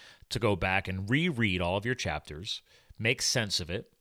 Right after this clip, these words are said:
build the paragraph structures, sentence structures, all tedious things that I didn't wanna do. But one of the reasons behind this, though, is that I,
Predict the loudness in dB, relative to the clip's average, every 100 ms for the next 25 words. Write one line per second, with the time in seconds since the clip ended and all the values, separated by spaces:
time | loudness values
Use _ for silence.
0 | -6 2 4 4 0 0 4 6 6 4
1 | 2 2 0 0 0 -4 0 2 2 2
2 | 0 2 2 0 -2 -2 -2 2 4 4
3 | 0 -2 0 0 0 2 2 0 -4 -2
4 | 0 0 -4 _ _ _ _ _ -8 -6
5 | -4 -6 -8 -8 -6 -8 -12 _ _ -20
6 | -20 _ -16 0 2 2 0 _ _ _
7 | _ _ _ _ _ -6 2 2 4 2
8 | 2 -2 2 2 2 0 0 0 0 0
9 | -2